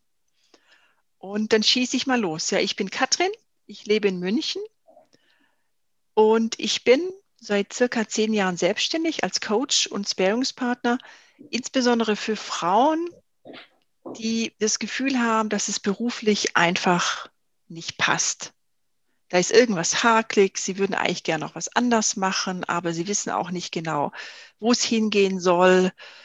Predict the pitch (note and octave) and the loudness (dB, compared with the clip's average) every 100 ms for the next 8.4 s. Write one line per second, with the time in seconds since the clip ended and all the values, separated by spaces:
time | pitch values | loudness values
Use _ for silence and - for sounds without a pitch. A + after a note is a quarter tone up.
0 | - _ _ - F3 E3+ D#3+ - - - | -20 _ _ 2 4 4 4 2 2 -2
1 | - F3+ - G#3 F3 F#3 F#3 F3 - E3+ | -4 -10 -8 -8 -6 -8 -6 -6 -6 -6
2 | D#3+ D#3+ D3 C#3 - - D#3+ _ C#4 C4 | -6 -6 -6 -12 -18 -20 -20 _ -4 -4
3 | - A3 A3+ A3 A3 G#3 - D#3+ D#3+ D#3 | -4 -2 -2 -2 -4 -4 -4 -2 -2 -2
4 | E3+ - E3+ E3 D#3 D#3+ F3 F#3+ - F3 | -4 -4 -4 -4 -6 0 2 2 0 -10
5 | - D#3+ D#3+ - - - D#3+ E3+ - A3 | -10 -10 -8 -8 -4 -4 -4 -6 -4 -4
6 | - - - F#3+ F#3+ F3 - E3 D#3+ D#3+ | -6 -8 -8 -6 -6 -8 -10 -6 -4 -4
7 | D#3+ D#3 - - - E2 - G3 A#3 G#3+ | -4 -8 -6 -6 -6 -6 0 2 4 2
8 | G#3 - G#3 G3+ | 2 0 -2 -6